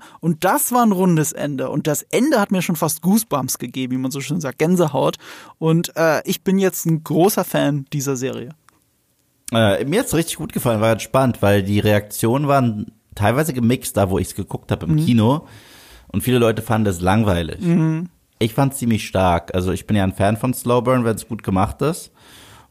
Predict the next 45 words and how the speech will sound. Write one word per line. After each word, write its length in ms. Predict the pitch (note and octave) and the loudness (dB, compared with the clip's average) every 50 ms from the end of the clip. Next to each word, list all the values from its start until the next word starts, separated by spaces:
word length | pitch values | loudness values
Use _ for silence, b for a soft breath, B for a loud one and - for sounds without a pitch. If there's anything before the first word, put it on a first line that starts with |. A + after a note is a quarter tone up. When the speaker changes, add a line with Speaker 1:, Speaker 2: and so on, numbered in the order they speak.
| _ _ _ | _ _ _
Speaker 2:
Und 800 | A2+ A#2 A#2 A#2 A#2 A2+ A2+ A2+ A2+ G#2+ G#2+ G#2+ A2 G#2 - - | 2 4 4 6 6 6 6 6 6 4 4 2 0 -2 -4 -6
ich 160 | - - - - | -8 -10 -8 -4
bin 120 | - G2+ | -2 -2
jetzt 180 | G2 F#2+ - - | -2 -2 -2 -2
nicht 160 | G#2 G#2 - - | -4 -2 0 -2
der 100 | G2 F2+ | -4 -4
größte 400 | - - G2+ G2 G#2+ - - A2+ | -2 0 0 0 0 -2 -6 -6
Fan 460 | - - B2 A#2+ A#2+ B2 B2+ C3+ C3+ | -2 0 0 2 2 0 0 -2 -4
von 180 | - - B2+ A#2 | -4 -2 0 0
den 100 | A#2 A2 | 0 2
letzten 480 | A2 A2 A2 - - - A#2 A2+ G#2+ | 0 -2 -4 -6 -6 -2 0 0 2
Disney 300 | G2 G#2+ G#2 G2 A2 G#2+ | 2 0 0 2 0 0
Plus 340 | G#2 - - G#2 G#2 G2 - - | 0 0 0 0 2 0 -2 -2
Star 220 | - F#2 F#2 F#2 | 0 2 2 4
Wars 160 | G2 G#2+ G#2+ | 2 0 0
Shows. 520 | - - A#2 A2+ A#2 A#2+ B2+ C3 - - _ | -2 -2 -2 0 0 -2 -4 -6 -10 -12 _
Mach 140 | - G2 F#2 | -4 -2 -2
auch 160 | F#2+ F2+ - | -2 -4 -2
kein 180 | - G2+ F#2 F#2 | -2 -2 0 0
Geheimnis 400 | F2+ E2+ F2 F2 F#2 G2+ G#2 - | 0 0 0 0 0 -2 -4 -4
draus. 320 | - B2 B2+ D3 D3+ - b b b b b b b b b b b b _ _ | -2 -2 -2 -2 -2 -8 b b b b b b b b b b b b _ _
Und, 800 | _ - G#2+ A2 A2 A2 A2 A2 A2 A2 A2 G#2+ G#2 - - - | _ 0 2 4 6 6 6 6 4 4 4 2 0 -2 -4 0
äh, 340 | - G2 G2+ F#2+ F#2 F2+ D#2+ | 2 4 4 4 2 2 2
war 160 | F#2 G2 G#2+ A2+ | 2 2 4 4
nicht 300 | A2+ A2+ A2 - - - | 2 0 0 -4 -8 -4
gehypt 540 | - D#2+ D#2 D#2+ D#2+ D#2+ D#2+ - _ - - | -4 -2 0 0 -2 -2 -4 -6 _ -10 -10
auf 100 | - - | -10 -10
die 100 | - - | -10 -14
Serie. 580 | D#2 - E2 D#2+ D#2+ - - D#2+ D#2 D#2+ E2 E2 _ _ | -10 -6 -4 -4 -4 -4 -6 -8 -8 -8 -10 -12 _ _
War 100 | F#2 F#2 | -2 -2
gar 240 | F2+ G2+ F2 E2+ E2+ | 0 2 0 2 0
nicht 200 | E2+ E2+ - - | 0 -4 -6 -6
gehypt 280 | - D#2 D#2 D#2+ - - | -6 -4 -4 -4 -6 -8
auf 80 | - | -12
die 80 | - D#2 | -12 -10
Serie. 180 | D#2 E2+ E2 D#2 | -8 -6 -6 -6
Ich 100 | - - | -2 0
wusste, 300 | A2 C3+ - - D3+ D3 | -2 -2 0 0 -2 0
dass 160 | C3+ C3+ B2+ | 0 -2 -2
es 120 | C3+ C3 C3+ | -4 -6 -2
Tony 280 | - B2+ B2 A#2 A#2 | 0 2 2 2 0
Gilroy 440 | F#3+ - G#2+ A2 A2 A2+ A2+ A2+ A2+ | 2 2 2 2 4 4 2 2 2
ist. 240 | G#2+ A2 A2 G#2+ - | 2 0 0 -2 -4
Ich 260 | G2 - - - - | -8 -8 -10 -8 -2
wusste, 400 | G2+ G#2 G#2+ - - - A#2+ A2 | -2 -2 -2 -2 -2 -2 -2 -2